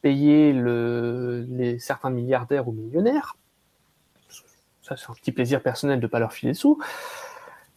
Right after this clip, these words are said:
Mais en plus, du coup, je vais maîtriser les données. Et là, donc, j'en reparlerai un peu plus en,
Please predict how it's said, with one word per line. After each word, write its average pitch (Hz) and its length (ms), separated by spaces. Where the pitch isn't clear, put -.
Mais 120 80
en 113 100
plus, 247 320
du 139 100
coup, 262 360
je - 140
vais 127 60
maîtriser 160 440
les 214 120
données. 185 320
Et 147 520
là, 160 200
donc, 139 220
j'en 127 140
reparlerai 123 420
un 135 60
peu 127 160
plus 156 320
en, 127 580